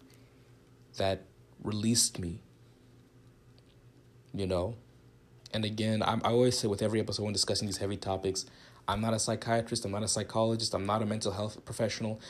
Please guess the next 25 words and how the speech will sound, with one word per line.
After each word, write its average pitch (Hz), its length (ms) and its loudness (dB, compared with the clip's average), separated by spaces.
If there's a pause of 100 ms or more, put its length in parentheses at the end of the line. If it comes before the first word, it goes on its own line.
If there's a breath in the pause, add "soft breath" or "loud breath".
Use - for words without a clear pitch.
(220 loud breath)
This 110 300 4 (600)
podcast 110 520 2
is 101 100 -2
not 113 120 4
a 104 40 0
substitute 113 480 0
for - 100 -8
therapy, 135 640 0 (960 loud breath)
but 101 100 -2
I 101 80 2
seriously, 120 680 2
seriously, 113 580 2
seriously 110 480 0
want 104 300 -2
you, 104 60 0
if 95 100 -8
you're 98 60 2
having 98 160 -2
problems, 98 420 2
to - 40 -8
go 101 80 0
talk 95 320 0
to 95 60 -2
somebody, 92 300 -2
please. 92 560 -4